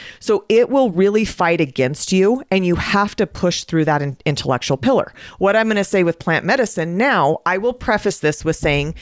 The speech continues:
in all honesty, I've never done plant medicine. So I probably shouldn't speak to it, but what I've heard time and time again is it kind of pushes past that pillar for you. There's not a ton of work. You kind of just drop into the medicine, and the medicine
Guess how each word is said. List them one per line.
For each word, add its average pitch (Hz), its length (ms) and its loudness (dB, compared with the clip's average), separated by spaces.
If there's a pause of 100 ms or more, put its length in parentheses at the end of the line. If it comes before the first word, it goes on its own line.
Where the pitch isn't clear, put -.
(140)
in 175 180 -2
all 165 220 4
honesty, 151 500 0
I've 151 220 0
never 147 200 2
done 131 220 0
plant 123 220 -4
medicine. 110 340 -6
So 160 160 0
I 147 80 2
probably 175 520 0
shouldn't 208 320 -2
speak 220 180 -6
to 226 140 2
it, 214 80 -2
but 135 120 0
what 156 140 2
I've 143 120 0
heard 202 600 0 (300)
time 185 200 -2
and 175 100 -4
time 160 200 -4
again 254 260 -2
is 185 180 -2 (280)
it 285 180 0
kind 262 220 0
of - 100 -4
pushes 208 380 -2
past - 480 -4
that - 180 -2
pillar 151 400 0 (120)
for 208 500 0
you. 87 160 -4 (560)
There's 214 180 0
not 254 160 2
a 262 60 0
ton 233 180 -2
of 180 120 -4
work. 202 260 0
You 196 100 -4
kind 214 240 -2
of 196 80 -2
just 175 240 -2
drop 170 400 0
into 160 280 0
the 151 80 -2
medicine, 208 500 -2 (420)
and 185 160 0
the 175 60 0
medicine 185 600 0